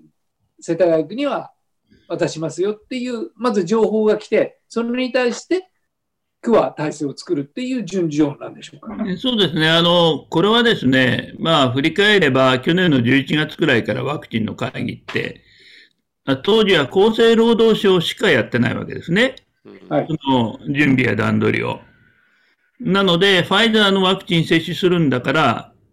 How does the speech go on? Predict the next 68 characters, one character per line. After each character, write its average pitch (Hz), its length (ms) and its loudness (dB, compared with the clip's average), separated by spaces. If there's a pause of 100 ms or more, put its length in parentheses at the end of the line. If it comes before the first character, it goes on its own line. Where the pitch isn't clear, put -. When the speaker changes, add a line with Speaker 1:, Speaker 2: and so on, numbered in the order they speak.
Speaker 2:
デ 160 200 2
ィ 175 80 -2
ー - 20 -14
プ 175 120 0
フ 160 120 4
リ 160 200 4
ー - 20 0
ザ 110 440 -4 (120)
ー、 113 80 -4
あ 117 80 0
の、 113 400 -2
零 127 180 2
下 110 140 -4
七 107 300 0
十 107 180 -6
五 107 140 -4
度 104 80 -6
っ - 220 -12
て - 120 -10
ね、 175 300 -4 (180)
Speaker 3:
う 190 40 -20
ん。 170 360 -20
Speaker 2:
そ 196 60 -6
の 202 260 -2
冷 196 160 2
蔵 180 160 2
庫 139 100 -2
は 120 100 0
必 - 260 -10
要 110 180 -2
だ 107 120 -4
っ - 140 -12
て - 120 -10
こ 127 100 -6
と 165 140 -2
で、 147 160 2
そ 120 120 -6
の、 110 240 -2 (200)
何 139 200 2
箇 135 140 -2
所 - 80 -6
配 110 260 -2
り 110 60 -2
ま 110 180 -2
す - 100 -6
よ 135 100 0
か - 100 -4
ら 101 60 -4
始 101 200 -6
ま 92 120 -4
っ - 160 -14
て、 - 480 -2
Speaker 3:
う 95 40 -20
ん。 87 260 -20
Speaker 1:
は 151 140 2
い。 - 140 -6 (640)
Speaker 2:
ま 175 120 0
あ、 - 40 -2
そ 170 80 2
の 165 40 4
冷 190 160 6
蔵 220 160 2
庫 214 100 -2
は 220 100 2
国 123 260 2
が 110 180 -2
配 107 320 -6
る。 - 260 -10